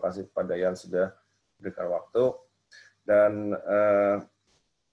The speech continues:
semoga kita bisa bertemu kembali di, eh, L rec tahun, tahun berikutnya <laughs> karena hak ya, karena, karena kan sebelumnya juga per-,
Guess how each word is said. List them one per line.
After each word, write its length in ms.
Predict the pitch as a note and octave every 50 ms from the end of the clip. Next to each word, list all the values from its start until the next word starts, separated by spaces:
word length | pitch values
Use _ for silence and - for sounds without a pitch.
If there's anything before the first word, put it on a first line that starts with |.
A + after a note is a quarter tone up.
| _ _ _ _ _ _ _ _ _ _ _ _ _ _ _ _ _ _ _ _ _ _ _ _ _ _ _ _ _ _ _ _ _ _ _ _ _ _ _ _ _ _ _ _ _ _
semoga 640 | _ - - G2+ G#2 G2+ G2 F#2+ G#2 G#2+ G#2 G#2 -
kita 240 | G2+ F#2+ - G#2+ G#2+
bisa 320 | G#2+ G2+ - F#2+ F#2 F#2
bertemu 400 | - F#2+ - - F#2+ F#2+ F#2 F2
kembali 420 | - F#2 F#2 F#2 F2+ F2+ F2+ G2 G2 F#2+
di, 320 | F#2+ F#2 F2+ F2+ F#2+ G2 F#2+ _ _ _ _ _ _ _ _ _ _ _ _ _ _ _ _ _ _ - G2+
eh, 300 | F#2 F2+ - - - - G2 - _ _ _ _ _ _ _ _ _ _ _
L 160 | G#2 G2+ G2+ G2 F#2+
rec 240 | G2 F#2+ - - - _ _ _ _ _ _ _ -
tahun, 240 | F#2+ F#2+ G2+ F#2+
tahun 320 | F#2+ G2+ - F2 F#2 G2 G2 G2
berikutnya 560 | G2+ - G#2 G2 - G#2 G2 - F#2 G2 G2+ A#2 - A2+ G#2+
<laughs> 140 | - - -
karena 260 | - - F2+ A#2+ C3 A#2 A2 - - F3+ F#3+ F#3 G3+ F3 E3+ - - - - - _ _ _ _ - - - _ _ _ _ _ _ _ -
hak 400 | A#2+ G#2 G2+ - - - - - _ _ _
ya, 120 | _ - A2 G#2+
karena, 180 | G#2+ G2+ - - - _ _ _
karena 200 | - G#2+ A#2 C3 C#3
kan 100 | D#3 E3+ F3
sebelumnya 420 | E3+ - - A#2 A2+ A#2 A#2+ C#3+ D#3+ -
juga 160 | A2+ A2 G2+ G2
per-, 220 | - - - -